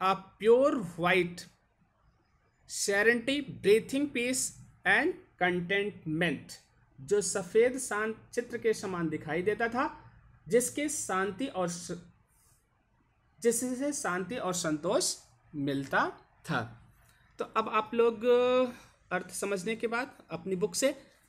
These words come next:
इसकी वर्ड मीनिंग भी नोट कर लेंगे। वीडियो यहाँ पर रोकेंगे और जो वर्ड मीनिंग आपका दो पैराग्राफ का है, इसको अपनी कॉपी में नोट कर लेंगे,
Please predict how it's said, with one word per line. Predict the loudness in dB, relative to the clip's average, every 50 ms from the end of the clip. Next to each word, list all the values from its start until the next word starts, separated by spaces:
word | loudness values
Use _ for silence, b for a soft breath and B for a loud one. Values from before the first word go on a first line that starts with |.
| _ _ _ 2
इसकी | 2 4 2 2 -4 -6 -8 -6
वर्ड | -2 0 2 2 2 2
मीनिंग | 2 2 2 2 2 0 0 0 0
भी | 0 0 -2 -2 -4 -6 -14 _ _ _ _ _ _ _ _ _ _ -6
नोट | -2 0 0 2 2 0 0 -2 -6
कर | -4 -2 0 0 2
लेंगे। | 2 2 2 4 4 4 4 4 2 2 -2 -12 _ _ _ _ _ _ -2
वीडियो | 0 2 4 4 4
यहाँ | 4 2 0
पर | -2 -4 -4 -4 -6 -14 _ _ _ -16
रोकेंगे | -8 -4 -2 -2 -2 0 0 0 0 0 0 -2 -2 -4 -10 _ _ -8
और | -6 -6 -4 -2
जो | -2 0
वर्ड | 2 2 2 0
मीनिंग | -2 -2 -2 -2 -4
आपका | -4 -4 -4 -4 -4
दो | -2 -2 -2
पैराग्राफ | 0 0 0 2 2 0 0 -2 -4 -4
का | -4 -4
है, | -4 -4 -4
इसको | -6 -8 -6 -8
अपनी | -8 -6 -4 -4
कॉपी | -4 -4 -6 -6 -4 -4
में | -2 -2
नोट | -2 0 0 0 0 -2 -2
कर | -4 -4 -2
लेंगे, | -2 0 0 0 -2